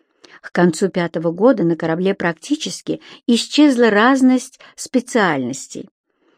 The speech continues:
Весь экипаж превратился в универсалов, могущих заменить друг друга в любой области,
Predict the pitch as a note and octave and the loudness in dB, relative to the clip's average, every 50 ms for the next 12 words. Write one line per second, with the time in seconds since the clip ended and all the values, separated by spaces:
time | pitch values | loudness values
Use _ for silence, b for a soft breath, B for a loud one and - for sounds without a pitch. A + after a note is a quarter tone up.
0 | _ _ - E3+ G#3+ D4+ F4 D#4+ - D#4 D4 A#3+ A#3+ - - G#3+ A#3+ B3+ - - | _ _ 0 4 4 4 4 4 0 -2 -2 -2 -2 -2 0 0 0 0 -2 -4
1 | - G3 G3 F#3+ F#3 F3+ F3+ - - A3 A#3 A3+ A3+ - - G3 F#3 F#3 F#3+ F#3+ | -6 -4 -2 0 0 -2 -2 0 2 2 2 2 2 -2 -2 -2 0 0 2 2
2 | F#3 F3 F3 F3+ - - - F#3+ F3 G3 G3 E3+ D3+ - - _ _ _ _ _ | 2 2 0 -2 -4 -4 -2 0 2 2 0 -2 -4 -6 -10 _ _ _ _ _
3 | B B B B B - G3+ G#3 G#3+ G3+ F#3 F3 F#3 - - - F#3 E3+ F3+ E3+ | B B B B B 0 2 4 4 4 2 0 -4 -4 -4 -4 -4 -4 -4 -2
4 | F3+ F#3 F#3 F#3+ G3 G3+ G3 F3+ E3 D#3+ E3 E3 D#3+ D#3+ - F#3+ B3 C#4+ B3 A3 | 0 0 2 2 2 0 0 -2 -2 -4 -4 -4 -4 -4 0 2 2 2 2 0
5 | G3+ E3+ F3 E3+ D#3+ E3 E3+ A3+ D4 D#4+ D#4 - - A#3+ A#3 F#3+ F3 F3+ E3+ E3+ | -2 -2 -2 -4 -4 0 2 4 4 4 2 2 4 4 4 4 2 -2 -6 -8
6 | - - - - D3 - | -8 -8 -8 -8 -8 -8